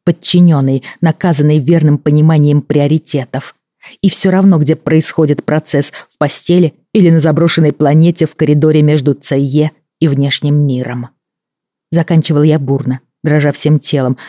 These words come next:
уже не помня ни того, где мы, ни как меня зовут. Было только то, что у меня между ног, были глаза напротив, были губы, способные заглушить крики, были власть и мощь,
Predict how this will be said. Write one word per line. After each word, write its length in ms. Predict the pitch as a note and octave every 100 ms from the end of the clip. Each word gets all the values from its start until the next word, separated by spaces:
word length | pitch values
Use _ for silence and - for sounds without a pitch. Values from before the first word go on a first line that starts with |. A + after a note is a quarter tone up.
| -
уже 180 | F3+ F3+
не 100 | F3+
помня 280 | G#3 E3
ни 100 | D#3
того, 280 | D#3 D3+ D#3
где 220 | D3+ C3
мы, 240 | D3+ D#3+ F3+
ни 120 | D#3
как 280 | - E3+ E3+
меня 240 | D3 D3
зовут. 500 | C3+ C3+ C3+ E3 - _ _ _
Было 200 | F3+ G3
только 300 | F3+ G#3 F#3
то, 220 | F#3 F#3+
что 180 | F#3 -
у 40 | F3+
меня 180 | F3
между 400 | E3+ E3+ D3 D3
ног, 300 | E3 C#3+ B2 - -
были 180 | D#3 F#3+
глаза 380 | D#3+ F3+ F3 D#3
напротив, 640 | C#3+ D3+ - C#3 - C#3+ - -
были 200 | G3 F#3+
губы, 340 | D#3 F3+ E3
способные 580 | D#3+ - D3+ F3 D#3 D3+
заглушить 560 | C#3+ D3+ D3+ - D3+ -
крики, 480 | D#3 C3+ - C3+ - _ _ -
были 220 | D#3 D3
власть 420 | C3 C#3 D3 -
и 60 | D3+
мощь, 400 | C3+ C3 -